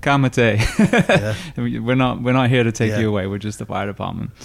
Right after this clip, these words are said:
Speaker 1: But yeah, I mean, you, we had the big puffy jackets, everything. We looked just like cops, but with no body armor or guns. So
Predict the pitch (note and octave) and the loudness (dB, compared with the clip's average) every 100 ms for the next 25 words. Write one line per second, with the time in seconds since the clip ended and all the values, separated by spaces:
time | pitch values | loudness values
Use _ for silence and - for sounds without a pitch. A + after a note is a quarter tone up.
0 | - - - G#2+ A#2 G2+ G#2 G#2+ A2 G#2 | -20 -12 -2 2 2 2 2 0 -2 -2
1 | A2 G#2+ - A2 G#2+ A2+ G#2+ G#2 A2 G#2 | -2 -2 -4 -8 -8 -10 -10 -8 -8 -8
2 | A2+ G#2+ A#2+ G2 F2 - - - - G#2+ | -8 -8 -8 -10 -14 -12 -12 -10 -6 -4
3 | G#2+ G2+ A2 - A2 G2+ G#2 G#2+ - G#2 | -4 -4 -4 0 -2 -2 -4 -4 -6 -8
4 | G2 G2 G#2 G2 G#2 G2+ G2 F#2+ F#2+ F#2 | -4 -2 -2 -2 -2 -2 -2 -4 -6 -6
5 | G2+ F#2 G2+ - - G2+ F#2 | -6 -6 -10 -18 -8 -4 -4